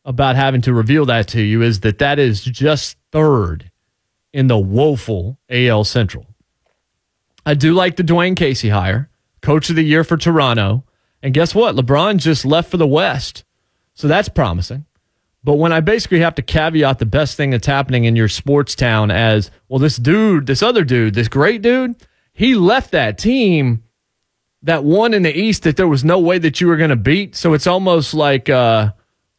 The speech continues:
one of those situations like Bill Murray and Caddyshack, Caddyshack with the whole, uh,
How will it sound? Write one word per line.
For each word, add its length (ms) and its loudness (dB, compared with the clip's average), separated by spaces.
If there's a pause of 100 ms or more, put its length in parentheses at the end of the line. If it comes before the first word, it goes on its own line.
(160)
one 220 0
of 80 2
those 240 0
situations 680 0
like 240 0
Bill 220 2
Murray 420 2
and 120 0
Caddyshack, 1040 -2
Caddyshack 640 0
with 120 -2
the 100 0
whole, 360 2
uh, 320 0